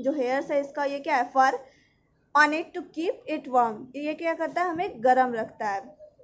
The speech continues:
polar bear को। Next है आपका aquatic animals। आपको नाम से ही पता चल रहा होगा, aquatic animals क्या? वैसे animals जो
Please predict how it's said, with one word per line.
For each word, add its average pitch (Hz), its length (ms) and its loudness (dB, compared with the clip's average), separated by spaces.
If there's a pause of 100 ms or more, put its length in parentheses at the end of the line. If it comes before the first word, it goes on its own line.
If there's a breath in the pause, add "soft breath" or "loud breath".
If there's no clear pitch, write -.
(160)
polar 262 260 4
bear 214 240 -8
को। - 240 -20 (1000)
Next 294 400 0
है 359 200 6
आपका 339 680 0
aquatic 269 600 -4 (160)
animals। 247 640 -8 (200)
आपको 262 260 -4
नाम 302 280 0
से 381 160 -6
ही 370 60 -4
पता 349 280 0
चल 339 240 0
रहा 320 180 4
होगा, 302 420 2
aquatic 262 460 -6
animals 320 380 -6
क्या? 330 280 2
वैसे 302 360 2
animals 311 640 -6
जो 349 200 4